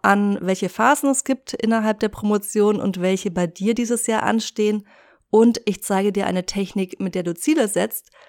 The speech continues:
die auch wirklich motivierend sind. Und last but not least schauen wir uns auch an, was du tun kannst, solltest du im Workshop rausfinden, dass dein großes Jahresziel, so wie du es bisher vorhattest, nicht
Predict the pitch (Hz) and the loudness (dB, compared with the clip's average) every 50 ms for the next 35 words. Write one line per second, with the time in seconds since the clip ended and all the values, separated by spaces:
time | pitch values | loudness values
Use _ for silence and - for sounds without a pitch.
0 | _ _ - - 214 226 - - 185 - - 180 202 - - 185 175 - - _ | _ _ -6 -2 -2 0 0 0 -2 -2 -2 -4 -2 -2 -2 -2 -4 -4 -8 _
1 | _ - 180 180 - - 175 156 156 180 202 190 165 165 156 - - - 175 160 | _ -6 -6 -6 -4 -4 -4 -2 0 2 2 2 2 0 -4 -6 -4 -2 -2 -2
2 | 143 - - _ _ _ _ _ _ _ _ _ _ _ _ - 233 254 240 - | -2 -6 -10 _ _ _ _ _ _ _ _ _ _ _ _ 4 4 4 4 2
3 | - - 170 175 175 202 233 - - - - - - 180 - - 190 220 220 - | -2 0 0 2 2 2 2 0 -2 -2 -2 -2 -2 -4 -4 0 0 0 0 -2
4 | - 196 185 190 185 180 - - 180 165 - - - - - 208 240 - - - | -2 -2 -2 0 0 -2 -2 -2 -2 -4 -6 -8 -2 2 2 2 2 2 -4 -4
5 | 185 165 175 208 277 359 - _ _ _ _ _ _ _ - - 156 190 214 254 | -4 -2 0 0 -2 -4 -4 _ _ _ _ _ _ _ -12 -4 0 2 2 2
6 | 254 - - - - 240 226 - - 285 277 277 262 - - 190 170 175 208 233 | 0 -2 -6 -6 -6 -8 -6 -2 0 2 2 2 2 0 -4 -6 -4 -4 -4 -6
7 | 226 - - - - - 175 175 190 214 262 294 - 302 269 - - 262 247 220 | -6 -8 -10 -8 -6 -4 -2 0 2 2 2 2 0 -2 -2 -2 -4 -4 -2 -2
8 | 214 180 180 196 226 - - - 196 180 - 175 170 180 202 233 226 - - 180 | -2 -2 -2 -2 -2 -2 -4 -6 -6 -6 -6 -2 0 2 2 2 0 0 0 0
9 | 165 165 - - 185 190 196 - - 185 180 175 - - 165 165 170 165 - - | 0 0 -2 -6 -8 -8 -8 -6 -6 -6 -6 -4 -4 -4 -4 -4 -4 -6 -6 -2
10 | 247 285 311 - - 208 - - 180 180 190 185 151 151 - - - - 165 160 | 0 0 0 0 -2 -2 -2 0 0 0 -2 -2 -4 -6 -8 -10 -8 -6 -4 -2
11 | 165 170 185 254 - - - - _ _ _ - - 196 196 185 190 180 190 185 | -2 -2 -4 -4 -6 -10 -20 -20 _ _ _ -4 0 0 0 0 0 -2 -2 -4
12 | - - 180 180 - - 214 226 240 - - - 190 180 170 151 160 147 - 185 | -4 -4 -6 -4 -4 -2 -2 -2 -2 -2 -4 -2 -2 -2 -2 -2 -4 -4 -4 -4
13 | 208 208 - - - - 190 185 185 214 220 - - - | -4 -4 -6 -10 -12 -8 -6 -4 -2 -4 -4 -6 -10 -18